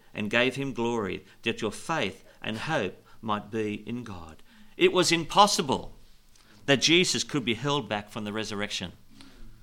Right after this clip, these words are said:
And because of Jesus, it's impossible that our soul and spirit will one day immediately at the moment of our death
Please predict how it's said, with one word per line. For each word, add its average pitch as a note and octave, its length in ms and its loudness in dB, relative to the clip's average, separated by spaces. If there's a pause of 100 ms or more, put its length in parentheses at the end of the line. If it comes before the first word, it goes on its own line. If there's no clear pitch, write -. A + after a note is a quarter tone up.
(640)
And B2+ 120 2
because E3 400 4
of D3+ 140 0
Jesus, C#3+ 680 0 (260)
it's D#3 220 4
impossible D3+ 920 4 (840)
that C#3 160 4
our D#3+ 180 6
soul F3 480 4
and F#3 140 0
spirit A2 520 -2
will A2+ 140 -2
one B2+ 300 -2
day B2 200 -4
immediately A2+ 600 -6
at G#2+ 160 -6
the G#2+ 80 -10
moment B2 420 -4
of B2+ 80 -8
our C3+ 140 -6
death - 520 -10